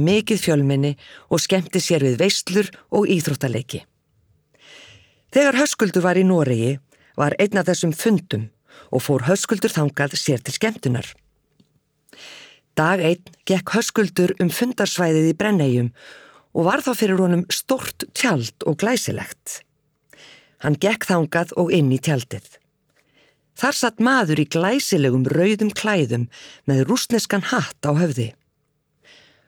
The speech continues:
Höskuldur spurði manninn að nafni og sagðist hann heita Gilli og vera kallaður Gilli hinn gerski. Höskuldur kannaðist við Gilla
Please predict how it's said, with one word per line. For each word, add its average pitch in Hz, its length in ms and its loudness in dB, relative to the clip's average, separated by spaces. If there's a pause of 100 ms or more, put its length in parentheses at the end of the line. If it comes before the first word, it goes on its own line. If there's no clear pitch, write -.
Höskuldur 165 480 -2
spurði 190 400 0
manninn 190 320 2
að 175 220 2
nafni 151 280 -2 (600)
og 123 80 -2
sagðist 165 400 0
hann 156 80 0
heita 175 320 0
Gilli 123 460 0 (420)
og 131 80 0
vera 190 160 2
kallaður 175 560 0
Gilli 131 400 0 (320)
hinn 160 160 0
gerski. - 640 -4 (1500)
Höskuldur - 560 -2
kannaðist 185 480 0
við 185 220 0
Gilla 127 300 0